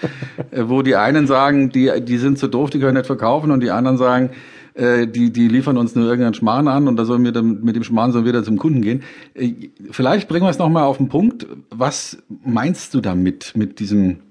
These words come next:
Positionieren und, und in diese Richtung gehen? Also warum sollen, warum sollen Verkäufer sich mit Helium-Marketing beschäftigen?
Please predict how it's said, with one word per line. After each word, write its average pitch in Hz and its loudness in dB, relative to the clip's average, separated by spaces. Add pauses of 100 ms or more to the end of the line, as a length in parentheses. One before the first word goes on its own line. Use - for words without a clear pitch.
(160)
Positionieren 113 2
und, 98 -4
und 104 -2
in 107 -2
diese 104 -2
Richtung 104 -4
gehen? 90 -2 (280)
Also 113 -2 (220)
warum 110 -2
sollen, 147 2
warum 120 -2
sollen 147 0
Verkäufer 143 -2
sich 131 -4
mit 123 -2 (100)
Helium-Marketing 123 0
beschäftigen? 107 -10